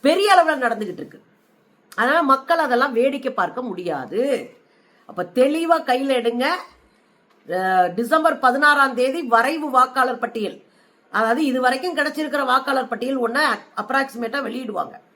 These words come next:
அதுல உங்க பேர் இருக்கான்னு முதல்ல உறுதிப்படுத்திக்கோங்க. அதுல உங்க பேர் இல்லைன்னா உடனடியாக உங்க கையில என்ன ஆதாரம் கேக்குறாங்களோ, அதுல பன்னெண்டு ஆதாரம் சொல்லியிருக்கிறாங்க. ஆதார் கார்டு வரையும் கொடுக்கலாம், அல்லது நீங்க இந்த ஊர்ல தான் இருந்தீங்கன்றதுக்கான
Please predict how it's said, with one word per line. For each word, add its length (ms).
அதுல 400
உங்க 240
பேர் 340
இருக்கான்னு 480
முதல்ல 300
உறுதிப்படுத்திக்கோங்க. 800
அதுல 380
உங்க 240
பேர் 340
இல்லைன்னா 480
உடனடியாக 760
உங்க 120
கையில 400
என்ன 260
ஆதாரம் 420
கேக்குறாங்களோ, 560
அதுல 260
பன்னெண்டு 300
ஆதாரம் 400
சொல்லியிருக்கிறாங்க. 520
ஆதார் 380
கார்டு 180
வரையும் 320
கொடுக்கலாம், 440
அல்லது 220
நீங்க 180
இந்த 180
ஊர்ல 220
தான் 200
இருந்தீங்கன்றதுக்கான 680